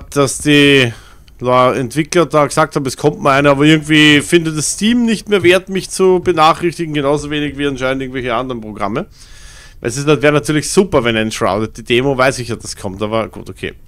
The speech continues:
Das können wir natürlich dann ausprobieren. <laughs>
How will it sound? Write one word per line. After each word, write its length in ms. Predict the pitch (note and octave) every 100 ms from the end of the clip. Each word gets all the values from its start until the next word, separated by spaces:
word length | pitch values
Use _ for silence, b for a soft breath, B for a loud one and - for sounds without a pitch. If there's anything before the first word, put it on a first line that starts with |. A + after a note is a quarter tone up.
| -
Das 240 | A2 A#2+
können 160 | - D#3+
wir 120 | D#3+
natürlich 360 | D3 D3+ D3 D3
dann 140 | C3+
ausprobieren. 580 | F2 - - G2 F#2+ F#2+ - - - - - - b b b b - - - - - - - - - - - - - - - - - - -
<laughs> 1200 | C#3 - G3 - F3+ - E3+ - C3+ - C#3+